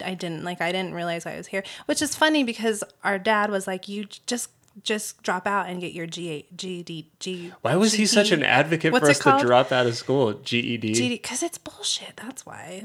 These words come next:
Speaker 1: High school was a joke. I didn't, I don't remember anything. When I went to college, I had to relearn everything, and, and, but I was
Speaker 2: Mm.
Speaker 1: actually capable of paying attention and, like, wanting to learn.
Speaker 2: Sure.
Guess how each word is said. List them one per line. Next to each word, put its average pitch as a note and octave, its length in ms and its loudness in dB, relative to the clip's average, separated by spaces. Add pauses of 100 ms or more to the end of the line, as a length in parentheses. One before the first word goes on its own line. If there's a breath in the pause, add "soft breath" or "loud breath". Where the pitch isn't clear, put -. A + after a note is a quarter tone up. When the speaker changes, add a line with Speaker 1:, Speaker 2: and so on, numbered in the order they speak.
Speaker 1:
High C4+ 140 -8
school E4 320 -4
was D#4+ 260 -6
a G#3+ 60 -8
joke. - 520 -6
I A3+ 120 -4
didn't, C4 240 -4 (100)
I B3 140 0
don't C#4 80 2
remember C4+ 260 2
anything. A3+ 640 -2 (160)
When A3+ 180 2
I A#3 80 4
went A#3+ 140 0
to A#3 100 -6
college, B3 540 0
I A3 100 0
had G#3 200 -4
to F#3 100 -6
relearn F#3 420 -2
everything, E3+ 560 -8
and, E3+ 320 -10
and, G3 260 -2
but A3 120 4
I G#3+ 100 6
was G#3 140 0
Speaker 2:
Mm. F#3+ 60 4
Speaker 1:
actually F#3+ 280 -2
capable G3+ 580 -4
of D#3+ 280 -10 (440)
paying G3+ 300 -2
attention D#3+ 800 -8
and, E3+ 180 -8
like, D3+ 220 -8
wanting E3+ 540 -6
to E3 140 -12
learn. D3 360 -8
Speaker 2:
Sure. F2+ 320 -6